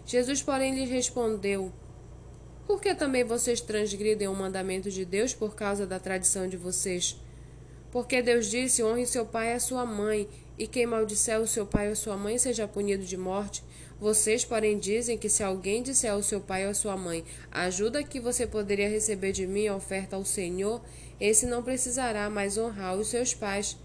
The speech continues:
E assim vocês invalidam a palavra de Deus por causa da tradição de vocês. Hipócritas,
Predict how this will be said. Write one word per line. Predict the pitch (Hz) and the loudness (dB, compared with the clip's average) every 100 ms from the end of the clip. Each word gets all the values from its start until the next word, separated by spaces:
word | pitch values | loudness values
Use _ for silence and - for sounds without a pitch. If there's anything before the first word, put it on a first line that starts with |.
| - - - - | -18 -16 -16 -4
E | 233 | 2
assim | 233 233 226 247 | 4 4 2 0
vocês | 277 262 247 | 0 0 2
invalidam | 247 226 226 208 226 254 254 | 0 -2 -2 0 0 0 0
a | 233 | -2
palavra | 226 208 214 240 | -2 -2 0 -2
de | 233 | -2
Deus | 208 208 220 | 0 2 2
por | - 220 | 0 -4
causa | 220 214 220 | -2 -2 0
da | 208 | -2
tradição | 208 202 202 214 - - 226 | 0 0 0 6 6 6 2
de | 277 | 0
vocês. | 220 214 - 202 202 - - - - | -2 0 0 0 -2 -4 -12 -16 -10
Hipócritas, | - 277 - - 226 285 294 226 196 196 - | -6 -6 -2 2 4 4 0 -2 -2 -4 -6